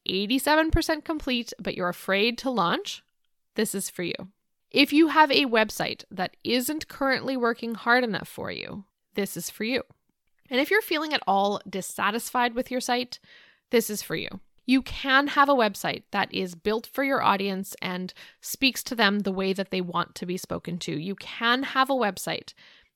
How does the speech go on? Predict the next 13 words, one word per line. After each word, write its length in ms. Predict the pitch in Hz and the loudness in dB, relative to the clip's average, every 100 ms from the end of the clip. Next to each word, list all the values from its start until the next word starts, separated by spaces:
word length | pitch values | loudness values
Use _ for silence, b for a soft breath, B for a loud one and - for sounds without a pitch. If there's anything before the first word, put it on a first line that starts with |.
| - | -2
that 140 | 214 | 2
is 180 | 233 208 | 2 2
a 160 | 196 | -4
personalized 880 | 185 - - 311 339 330 311 285 190 | -2 -2 0 0 0 2 2 0 -4
world 460 | 190 214 202 - 202 | -2 2 2 0 -2
that 160 | 208 - | -2 -2
you 380 | 226 247 277 | 0 0 2
and 260 | 277 - 220 | 0 0 0
your 80 | 202 | -4
target 400 | - 220 226 220 | -4 -4 -4 -4
clients 520 | - 196 196 220 - | -4 -2 -2 -4 -6
get 200 | 196 190 | -6 -6
to 220 | - 202 | -8 -8